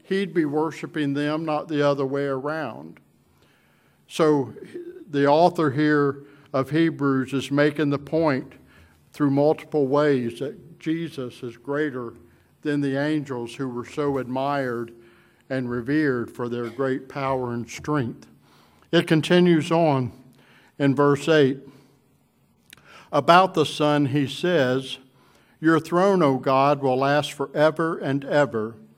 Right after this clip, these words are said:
and righteousness will be the scepter of your kingdom. You have loved righteousness and hated wickedness. Therefore, God, your God,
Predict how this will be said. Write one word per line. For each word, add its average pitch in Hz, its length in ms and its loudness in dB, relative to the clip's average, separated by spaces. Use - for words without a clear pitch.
and 147 180 2
righteousness 185 800 2
will 160 80 -2
be 156 160 0
the 147 140 0
scepter 151 600 2
of 131 140 -4
your 139 140 -2
kingdom. 123 760 0
You 170 200 8
have 151 240 4
loved 175 340 4
righteousness 170 880 0
and 123 160 -2
hated 156 400 0
wickedness. 151 640 -4
Therefore, 160 560 0
God, 123 480 0
your 185 220 2
God, 123 480 -4